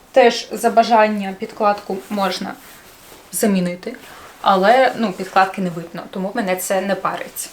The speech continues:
Це теж португальський локальний бренд, і, як і у випадку того жакета. І це дуже прикольно, тому що ми же,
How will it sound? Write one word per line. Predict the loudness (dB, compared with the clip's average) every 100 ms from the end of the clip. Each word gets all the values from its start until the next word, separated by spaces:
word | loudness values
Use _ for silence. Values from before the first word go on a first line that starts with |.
| -4
Це | 2
теж | 4 4
португальський | 0 -2 0 2 2 0 -4
локальний | -4 2 2 2
бренд, | 0 2 2 -2 -8 -18 -20 -20 -6
і, | -4 -2 -4 -6 -2
як | -2 2
і | 2
у |
випадку | 2 0 -2 -2
того | 4 4 4
жакета. | -2 2 2 2 -2 -2 -18 -20 -10
І | -8
це | -2 2 4 4 4 2 -4
дуже | -8 -4 -2
прикольно, | -2 4 6 6 0
тому | 0 -2
що | -2 0
ми | 0
же, | 0 -2